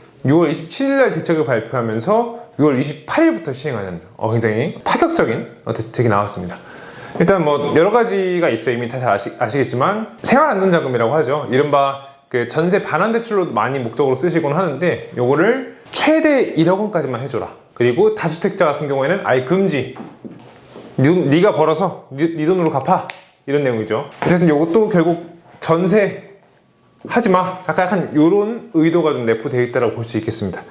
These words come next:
그리고, 어, 이 번. 요거는 제가 말씀드릴 건데 우리가 디에스알이라고 해서 그 사람의 어떤 소득 대비해서 원리금 상환 비율을 보죠. 그래서 요거를, 어, 예전에는 이게 오십 년짜리도 있었고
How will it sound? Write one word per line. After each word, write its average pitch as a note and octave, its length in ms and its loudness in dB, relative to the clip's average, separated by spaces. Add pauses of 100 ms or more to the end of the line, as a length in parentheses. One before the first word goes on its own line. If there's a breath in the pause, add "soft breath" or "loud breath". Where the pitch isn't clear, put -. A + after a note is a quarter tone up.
(320 loud breath)
그리고, F#3+ 480 2 (720 loud breath)
어, B2 140 4
이 C#3+ 120 2
번. A#2 240 2
요거는 F3+ 360 2
제가 C3 480 0
말씀드릴 B2+ 360 -2
건데 A2+ 360 0
우리가 A2+ 420 0
디에스알이라고 D#3 800 0
해서 A#2+ 340 -6
그 C3+ 60 -2
사람의 D3 560 0
어떤 B2 300 -6
소득 A3+ 360 -2
대비해서 A2+ 600 2
원리금 C#3+ 380 0
상환 F3+ 280 -2
비율을 E3+ 300 2
보죠. G2+ 540 -6
그래서 A#2 240 0
요거를, D3 300 2 (600 loud breath)
어, A#2+ 100 2
예전에는 F#3 640 2
이게 D#3+ 500 -2
오십 E3+ 260 4
년짜리도 F3+ 400 0
있었고 A3 800 -2